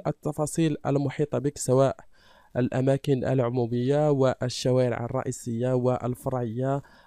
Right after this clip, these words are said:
المؤسسات الحكومية، وكل شيء بالمدينة الخاصة بك.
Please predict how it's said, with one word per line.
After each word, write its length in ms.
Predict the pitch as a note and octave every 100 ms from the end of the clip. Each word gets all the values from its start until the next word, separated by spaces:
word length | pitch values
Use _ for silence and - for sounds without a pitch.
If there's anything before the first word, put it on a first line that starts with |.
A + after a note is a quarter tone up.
| -
المؤسسات 840 | C#3 C#3+ - B2+ - B2+ C#3 C3+ C3
الحكومية، 840 | B2+ D3 - C3 B2+ C3+ C#3 C#3
وكل 420 | C3+ C3 - C4+
شيء 440 | - - A3 A3 -
بالمدينة 1120 | C3 B2+ D3 D3+ - C#3 C#3 C3+ C#3 D3 C#3 -
الخاصة 760 | B2 B2 - D#3+ D3+ - - A#2+
بك. 340 | E3+ A#3+ -